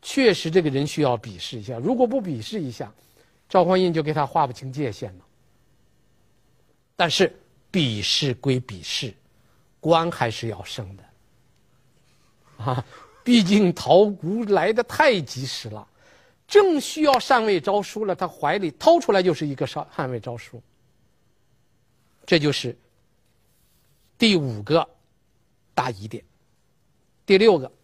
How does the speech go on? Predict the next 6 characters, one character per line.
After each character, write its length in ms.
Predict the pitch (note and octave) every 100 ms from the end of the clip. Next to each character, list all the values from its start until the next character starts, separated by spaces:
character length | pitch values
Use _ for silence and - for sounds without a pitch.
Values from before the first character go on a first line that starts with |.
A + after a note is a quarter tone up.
| _ _ _ _ _ _ _ _ _ _ _ _ _ _ _ _ _ _
这 100 | E3
个 80 | D#3+
事 320 | - - G3+
变 320 | D3 F#3 C#3
前 340 | - C3+ A2+
后， 320 | - A3+ F3